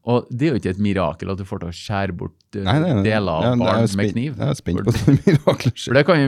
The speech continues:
Speaker 1: mye om.
Speaker 2: Ja, nei, men jeg
Speaker 1: Ja, og hva gjør man da, etter man har skjært bort det, det greiene? Vi graver et høl,
Speaker 2: Ja.
Speaker 1: og legger det ned, og
Speaker 2: Med
Speaker 1: så
Speaker 2: et bananskall?
Speaker 1: Nei,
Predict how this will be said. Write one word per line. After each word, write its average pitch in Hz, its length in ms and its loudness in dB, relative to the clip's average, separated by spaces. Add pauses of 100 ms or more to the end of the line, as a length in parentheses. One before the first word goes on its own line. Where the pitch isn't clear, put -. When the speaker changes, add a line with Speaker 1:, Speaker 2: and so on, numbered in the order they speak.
Speaker 1:
mye 165 120 4
om. 147 140 0 (280)
Speaker 2:
Ja, 117 220 2 (100)
nei, 127 480 0 (140)
men 170 120 0
jeg 117 140 2 (460)
Speaker 1:
Ja, 113 160 -2 (100)
og 139 140 -4
hva 151 340 -2
gjør 139 220 2
man 147 160 0
da, 151 300 0 (120)
etter 147 280 -2
man 123 100 0
har 135 80 -2
skjært 156 400 -4
bort 110 180 -6
det, 135 280 2
det 127 180 0
greiene? 143 260 2 (300)
Vi 127 80 2
graver 120 460 0
et 180 100 -4
høl, 180 300 0 (240)
Speaker 2:
Ja. 120 140 6
Speaker 1:
og 143 60 -4
legger 113 320 0
det 107 140 0
ned, 147 300 0 (240)
og 95 140 4
Speaker 2:
Med 101 200 6
Speaker 1:
så - 60 -2
Speaker 2:
et - 120 -8
bananskall? 95 480 -4 (160)
Speaker 1:
Nei, 120 380 -2